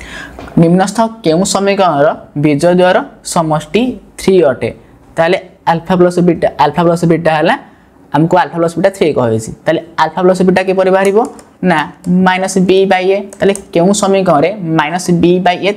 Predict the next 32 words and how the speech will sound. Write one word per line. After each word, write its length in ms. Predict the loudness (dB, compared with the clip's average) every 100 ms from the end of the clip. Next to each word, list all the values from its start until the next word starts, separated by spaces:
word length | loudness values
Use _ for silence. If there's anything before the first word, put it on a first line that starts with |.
| -2
ଥ୍ରୀ 120 | 0 2
ଭାବେ 140 | 2 0
ଦେଖିବା? 280 | 0 -4 -4 -6 -20 -20 -2
ଯଦି 140 | 2 2
option 220 | 0 -4
ଏ 120 | 0 0 0
କହିବା, 260 | 0 0 0 -4
ଏଠି 260 | -4 0 2 4 4 4 2 2
ବି 120 | 2 2
ହେଲା 160 | 0 0 -2 -4 -6
ମାଇନସ୍ 240 | -4 -6 -4
ତିନି, 280 | 0 0 0 -4 -14 -20 -8 -2
ଇଏ 60 | -2
କେତେ 140 | 0 0
ହେଇଯିବ 220 | 2 0 0 -6 -12 -2
ନା, 100 | 0 2 0 0
minus 280 | -2 -2 -4
ବି 100 | 0 2
ମାନେ 200 | 2 0 -2 0 2
minus 400 | 2 0 -4 -4 -2 0
minus 300 | 0 -2 -4 -2 0
ତିନି 280 | 2 2 0 -2 -4 0
ବାଇ 160 | 0 -2 0
ଏ, 120 | 0 0 -8 _ -4
ମାନେ 180 | -2 0 0
ଏ 100 | 0 2
ହେଲା 160 | 0 -2 -2
ଟୁ, 100 | -4 -4 -12 -6
ମାନେ 120 | -2 0
ଏ 20 |
ବାହାରିବ 240 | 2 0 -2 -4
ଥ୍ରୀ 180 | -2 2